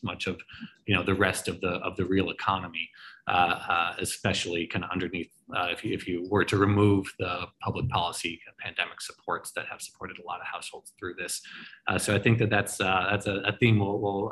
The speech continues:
probably be discussing a lot here. But if I can, uh, pivot, I'll pivot to the new business formation angle, uh, as well, 'cause I think,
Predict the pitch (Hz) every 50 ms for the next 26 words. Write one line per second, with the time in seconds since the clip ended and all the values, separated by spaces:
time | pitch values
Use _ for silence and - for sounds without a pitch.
0 | 98 - - 101 98 95 - 101 92 - - - 117 101 - 104 95 95 98 101
1 | 95 98 - - - 101 98 95 92 98 92 - - - - - - - _ 135
2 | 127 117 131 120 113 113 113 113 113 110 113 - - 160 156 147 139 131 - 123
3 | 117 - 160 143 139 139 - 131 120 117 110 107 107 123 131 123 120 117 127 143
4 | 113 - - 110 104 101 98 95 - - 95 95 95 95 95 92 95 - - -
5 | - - - - _ _ - 107 101 107 107 107 101 110 117 110 104 101 101 -
6 | 113 98 104 95 - - - 120 107 101 -